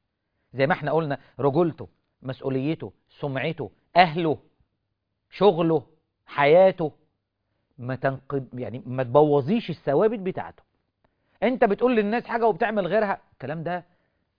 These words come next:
بيفجر الراجل من جوه، وبيقفل قلبه جدًا، وبيقفل عقله جدًا.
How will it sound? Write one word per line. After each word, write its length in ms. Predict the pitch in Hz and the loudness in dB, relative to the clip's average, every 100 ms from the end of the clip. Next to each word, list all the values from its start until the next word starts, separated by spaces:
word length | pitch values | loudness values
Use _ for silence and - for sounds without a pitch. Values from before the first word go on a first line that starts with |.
| _ | _
بيفجر 580 | 127 131 139 - 180 147 | -18 -6 -6 0 0 2
الراجل 340 | 123 120 160 113 | -2 -2 -6 -8
من 160 | 110 | -10
جوه، 260 | 123 151 101 _ _ | -8 -10 -12 _ _
وبيقفل 440 | 120 107 180 - 131 | -12 -6 -6 -8 -6
قلبه 320 | 143 151 127 | -4 -4 -4
جدًا، 460 | 143 131 131 110 98 | -8 -8 -10 -10 -12
وبيقفل 440 | 117 131 175 151 | -8 -6 -6 -6
عقله 260 | 135 151 131 | -6 -6 -6
جدًا. 400 | 143 143 131 110 | -6 -8 -10 -10